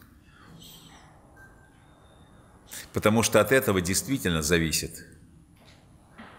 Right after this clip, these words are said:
в с-, в прямом смысле слова наша подлинность, наша идентичность,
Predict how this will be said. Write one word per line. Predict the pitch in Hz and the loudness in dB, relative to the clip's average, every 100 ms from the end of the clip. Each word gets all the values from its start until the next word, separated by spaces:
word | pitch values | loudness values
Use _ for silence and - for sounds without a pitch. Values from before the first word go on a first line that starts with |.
| - | -12
в | - | -2
с-, | - - | 0 0
в | - | 0
прямом | 104 101 120 113 | 0 2 2 0
смысле | - 110 - 104 | 0 0 2 0
слова | - 101 80 71 | 2 2 2 2
наша | 85 104 - | 0 0 0
подлинность, | - 120 98 76 71 71 - | -2 0 0 0 -8 -6 -4
наша | 90 95 101 | 0 0 0
идентичность, | 95 98 98 92 - 69 - - - | 0 0 -2 -4 -6 -8 -10 -12 -16